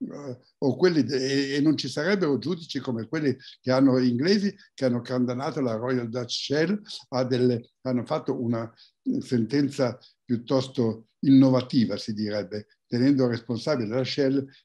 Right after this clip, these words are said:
non solo delle proprie cose, se ben, se ho ben capito, ma anche di quello che hanno fatto i suoi clienti, che insomma è, è andare abbastanza. Quello che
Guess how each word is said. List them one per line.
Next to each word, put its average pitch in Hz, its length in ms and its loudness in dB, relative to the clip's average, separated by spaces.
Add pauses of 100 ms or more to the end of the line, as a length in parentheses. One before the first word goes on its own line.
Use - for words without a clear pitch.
(160)
non 160 280 4
solo 143 240 0
delle 120 220 -2
proprie 139 400 -4
cose, 123 480 -4
se 131 160 -6
ben, 131 140 0
se 135 100 -8
ho 147 60 2
ben 135 180 2
capito, 120 480 -8 (220)
ma 135 120 0
anche 160 220 2
di 127 100 2
quello 190 300 2
che - 120 -4
hanno 127 160 4
fatto - 300 -6
i 120 60 0
suoi 147 200 -2
clienti, 127 720 -2 (440)
che 208 240 -4
insomma 123 520 -6
è, 120 320 -2 (480)
è 220 100 -6
andare 113 580 0
abbastanza. 95 760 -8 (1040)
Quello 320 380 4
che 123 400 0